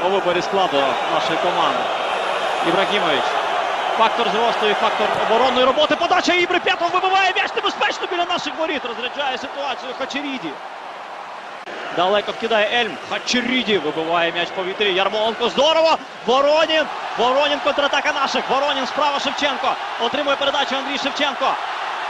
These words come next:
Андрій віддає на Ярмоленка. Трішки у спину. Темп упав. Шева. Немає офсайду. Шева.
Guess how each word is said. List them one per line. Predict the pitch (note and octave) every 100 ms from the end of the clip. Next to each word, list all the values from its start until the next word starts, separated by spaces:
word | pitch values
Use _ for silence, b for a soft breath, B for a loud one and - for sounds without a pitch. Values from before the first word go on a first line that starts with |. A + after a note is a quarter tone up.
| G3+
Андрій | A#3 C4+ C4+
віддає | C4+ C4 C#4 C#4+
на | C#4
Ярмоленка. | C#4 C#4 C#4+ C#4 C4
Трішки | C4+ A#3+ C#4 C#4
у |
спину. | - D4 C4+
Темп | D4 C#4+
упав. | C#4+ D4+ C#4+ - -
Шева. | D#4 D#4+ D#4
Немає | E4 F4 F4 F4
офсайду. | - F#4+ F4+ F4
Шева. | - G#4 G4